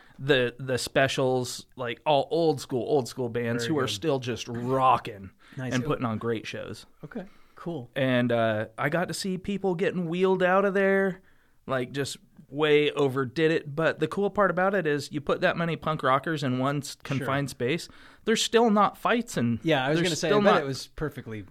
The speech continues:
Speaker 2: mellow.
Speaker 1: Yeah,
Speaker 2: I
Speaker 1: the
Speaker 2: mean,
Speaker 1: cops are walking around
Speaker 2: relatively
Speaker 1: looking
Speaker 2: mellow.
Speaker 1: bored as hell,
Speaker 2: <laughs>
Speaker 1: and all these punk rockers are obviously on drugs and obviously drunkard in hell, and there's still no fights because nobody likes the cops.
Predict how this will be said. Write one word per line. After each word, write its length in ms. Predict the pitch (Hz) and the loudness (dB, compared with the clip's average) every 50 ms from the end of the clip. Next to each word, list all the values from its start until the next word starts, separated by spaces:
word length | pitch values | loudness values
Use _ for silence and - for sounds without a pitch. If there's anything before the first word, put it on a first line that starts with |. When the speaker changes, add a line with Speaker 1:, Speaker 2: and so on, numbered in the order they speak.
| - - | -18 -16
Speaker 2:
mellow. 320 | 110 101 90 90 - - - | -14 -14 -14 -14 -16 -14 -6
Speaker 1:
Yeah, 160 | - 190 190 | 0 2 4
Speaker 2:
I 40 | 156 | 4
Speaker 1:
the 60 | 147 151 | 4 4
Speaker 2:
mean, 40 | |
Speaker 1:
cops 300 | - 214 190 196 202 - | 6 6 6 6 6 4
are 80 | 214 185 | 2 4
walking 240 | 180 180 175 156 151 | 6 8 8 8 6
around 280 | 175 180 180 175 175 | 6 6 6 6 6
Speaker 2:
relatively 20 | 170 | 4
Speaker 1:
looking 200 | 160 - 185 147 | 2 2 2 0
Speaker 2:
mellow. 120 | 127 104 104 | 0 -2 0
Speaker 1:
bored 280 | 135 139 139 147 151 | 4 4 6 6 6
as 160 | 143 131 - | 4 2 2
hell, 380 | - 127 117 127 139 147 160 165 - - - - - | 2 2 4 4 6 4 4 2 -2 -6 -12 -16 -8
Speaker 2:
<laughs> 240 | - 196 - - - | -6 -4 -4 -2 -2
Speaker 1:
and 340 | 160 151 143 135 135 127 127 | 0 2 4 4 4 2 2
all 200 | 147 151 156 160 | 6 6 6 6
these 160 | 165 160 - | 6 2 0
punk 280 | - - 147 151 147 - | 0 0 0 0 4 4
rockers 340 | 151 147 143 160 151 131 | 4 4 4 2 2 2
are 120 | 139 127 - - | 2 0 2 4
obviously 760 | 147 147 151 160 143 139 147 147 139 135 - - 156 147 147 | 6 6 6 6 4 4 4 4 4 2 2 0 2 2 4
on 220 | 135 135 135 135 123 | 4 4 2 2 0
drugs 480 | 120 123 123 127 131 139 143 135 120 | 0 2 2 4 4 2 2 0 -2
and 120 | 139 131 127 - | -2 -4 -4 -4
obviously 800 | 143 151 156 160 160 160 147 156 160 151 139 131 - - 156 143 123 | -4 0 2 2 2 2 2 2 4 4 4 2 2 -2 -2 -2 -2
drunkard 400 | - 147 135 139 - 156 139 135 | 0 0 0 0 0 -2 -2 -2
in 60 | 123 | -2
hell, 420 | 123 - 139 131 131 131 147 160 - 247 269 - - - - - - | -2 -2 -2 -2 0 0 0 -2 -4 -8 -12 -14 -14 -16 -18 -10 -4
and 300 | 156 165 160 151 151 139 - | -2 0 2 2 0 0 0
there's 240 | 147 147 147 135 - | 4 4 6 6 4
still 280 | - - 165 151 143 139 | 2 4 4 4 6 6
no 240 | 127 127 127 143 143 | 4 6 6 4 4
fights 380 | - - 123 131 151 151 - - | 2 0 0 0 0 0 -2 -6
because 480 | - 147 - 147 127 123 120 - - - _ _ - - - _ _ _ _ _ _ | -6 -4 0 0 0 0 -2 -4 -10 -16 _ _ -20 -20 -20 _ _ _ _ _ _
nobody 340 | 143 131 143 147 160 170 156 | -2 0 2 4 4 6 6
likes 240 | 156 160 156 - - | 6 6 4 2 -2
the 80 | - | -4
cops. 440 | - - 185 170 113 120 - - - | 2 4 6 6 6 2 -2 -6 -10